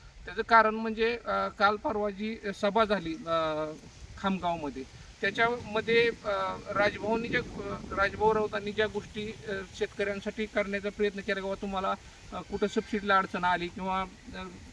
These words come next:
कर्जमाफी म्हणजे व्याजमाफीसाठी ज्या स्कीम शासनाच्या लागू आहेत त्या, त्या अण्णाभाऊसारख्या,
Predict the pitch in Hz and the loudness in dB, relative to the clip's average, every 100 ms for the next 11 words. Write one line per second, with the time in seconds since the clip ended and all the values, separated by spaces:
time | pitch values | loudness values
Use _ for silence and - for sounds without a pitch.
0 | - 208 202 214 214 214 214 190 190 190 | 0 2 4 4 4 2 -4 -4 -4 4
1 | 185 233 233 226 220 208 208 208 214 208 | 8 8 8 4 2 -4 -4 -2 0 -2
2 | - 220 226 226 202 185 175 175 175 147 | 0 0 2 0 -2 -6 -4 2 2 2
3 | 135 104 - - - - - - 214 165 | -4 -6 -16 -18 -20 -20 -8 -2 0 0
4 | 214 190 175 175 160 147 139 | 0 0 0 -4 -6 -6 -6